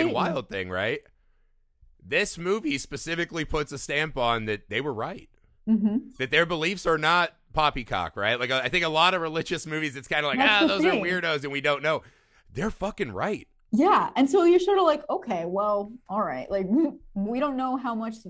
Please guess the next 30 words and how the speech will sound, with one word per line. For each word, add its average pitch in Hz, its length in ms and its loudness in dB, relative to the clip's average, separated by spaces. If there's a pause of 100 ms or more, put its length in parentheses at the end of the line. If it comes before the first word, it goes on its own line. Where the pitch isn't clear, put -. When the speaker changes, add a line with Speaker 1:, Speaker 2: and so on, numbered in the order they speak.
(120)
Speaker 1:
like, 196 280 -4
what 233 200 4
else 330 200 6
do 190 100 0
they 170 160 -2
know? - 180 -4
Like, 165 160 -2
maybe 180 300 0
they 185 140 2
did 190 180 2
it 190 120 -4
for 180 180 -4
a 180 40 -4
reason. 185 460 0
We 185 100 -4
don't 220 160 -4
know." 165 300 -10 (340)
You 190 120 -6
Speaker 2:
Yeah, 202 180 2
Speaker 1:
know? 196 80 -4
Speaker 2:
'cause 156 260 -6 (600)
there's 160 240 2
that 170 220 4
wonderful 165 440 0
scene 151 380 -4
in 127 160 -4
the, 110 400 4 (160)
the 113 80 -14
cemetery, 110 600 -6
right? 87 320 -6